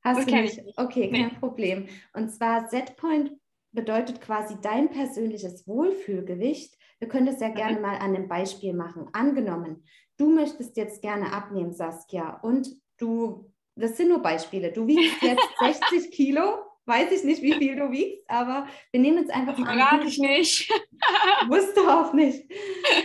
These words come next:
Speaker 1: Ähm, du wiegst jetzt angenommen sechzig Kilo und du überlegst so, ja, fünfundfünfzig Kilo kann ich mir gut vorstellen. Ich glaub, das ist so mein Wohlfühlgewicht. Dann
Speaker 2: Mhm.
Speaker 1: versuchst du quasi, m, über eine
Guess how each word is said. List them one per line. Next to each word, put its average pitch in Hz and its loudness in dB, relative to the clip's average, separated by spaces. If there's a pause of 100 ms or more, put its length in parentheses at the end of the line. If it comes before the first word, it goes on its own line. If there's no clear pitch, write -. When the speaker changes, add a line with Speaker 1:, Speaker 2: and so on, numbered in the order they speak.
(240)
Speaker 1:
Ähm, 247 4
du 240 -4
wiegst 285 -2
jetzt - -10
angenommen 254 0
sechzig 226 -10
Kilo 247 0
und 247 0
du 240 -2
überlegst 233 -4
so, 320 -4
ja, 262 -4 (160)
fünfundfünfzig 311 -2
Kilo 269 0
kann 233 -4
ich 220 -10
mir 214 -4
gut 190 -8
vorstellen. 165 -10
Ich - -12
glaub, 262 -4
das 226 -6
ist - -18
so 160 -8
mein 180 -4
Wohlfühlgewicht. 165 -6 (420)
Dann 214 -4
Speaker 2:
Mhm. 254 -2
Speaker 1:
versuchst 311 -2
du 330 -6
quasi, 277 -2 (480)
m, 247 4 (120)
über 302 0
eine 233 -6